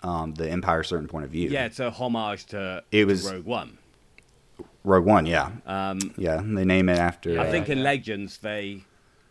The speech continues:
Speaker 2: Red Squadron disbands, and then, uh, Wedge is tasked with forming a new squadron. And I,
Speaker 1: Right.
Speaker 2: I can't remember where the name Rogue came from. Um, but anyway, so my ideal Rogue Squadron movie would be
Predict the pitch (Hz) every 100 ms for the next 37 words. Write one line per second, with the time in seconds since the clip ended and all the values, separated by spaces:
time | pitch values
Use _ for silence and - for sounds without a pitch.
0 | - 95 117 131 131 - 113 95 98 98
1 | 104 - 98 95 95 85 90 90 87 85
2 | 87 80 _ 90 82 78 76 - - 101
3 | 101 98 92 90 - 101 - - _ 95
4 | 85 - 113 107 87 80 78 71 - -
5 | 71 67 69 78 _ _ _ _ _ _
6 | _ _ _ _ _ _ _ - 85 76
7 | 73 - - - 76 69 65 - 110 113
8 | 104 80 82 78 76 76 71 73 71 69
9 | - _ _ _ - 87 71 67 - 73
10 | 67 65 60 67 _ _ _ _ _ _
11 | - 82 82 80 76 _ _ 151 196 147
12 | 92 - 143 147 175 170 120 98 98 95
13 | 92 85 - 85 82 82 78 85 87 123
14 | 110 - 87 78 76